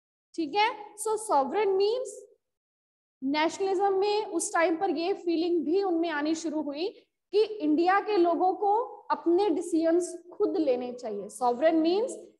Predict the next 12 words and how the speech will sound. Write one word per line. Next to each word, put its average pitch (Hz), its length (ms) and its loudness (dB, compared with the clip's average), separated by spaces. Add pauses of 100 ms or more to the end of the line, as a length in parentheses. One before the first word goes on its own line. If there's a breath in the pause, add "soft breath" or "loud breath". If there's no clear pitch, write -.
कि 311 140 0
Indian 330 380 2
people 392 680 0
शुड 339 200 -6
be 277 380 -4
empowered, 294 640 0
उनके 302 300 -6
पास 330 260 -2
इतनी 349 260 4
power 320 460 6
होनी 320 280 6
चाहिए 320 460 2